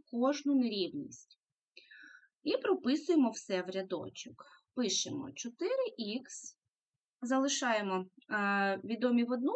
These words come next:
невідомі в іншу. Менше, ніж один, мінус три переносимо, змінюємо знак. Це буде плюс три.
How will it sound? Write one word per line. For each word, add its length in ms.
невідомі 500
в 120
іншу. 600
Менше, 800
ніж 440
один, 600
мінус 380
три 280
переносимо, 920
змінюємо 580
знак. 260
Це 240
буде 280
плюс 520
три. 480